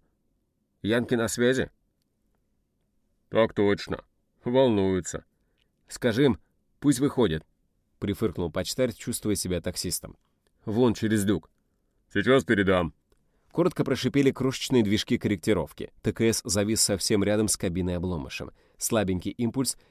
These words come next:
и корабль повернулся задом к Колумбии. "Николаич!" "Слушаю". "Пусть же с кормы заходят. Люк не заперт, внутри вакуум. А то мне не разорваться, надо лучика удерживать".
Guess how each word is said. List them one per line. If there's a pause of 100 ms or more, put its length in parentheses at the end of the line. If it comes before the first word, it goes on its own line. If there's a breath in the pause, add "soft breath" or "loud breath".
и
корабль
повернулся
задом
к
Колумбии. (800)
"Николаич!" (840)
"Слушаю". (340)
"Пусть
же (400)
с
кормы
заходят. (200)
Люк
не
заперт,
внутри
вакуум. (400)
А
то
мне
не
разорваться,
надо
лучика
удерживать".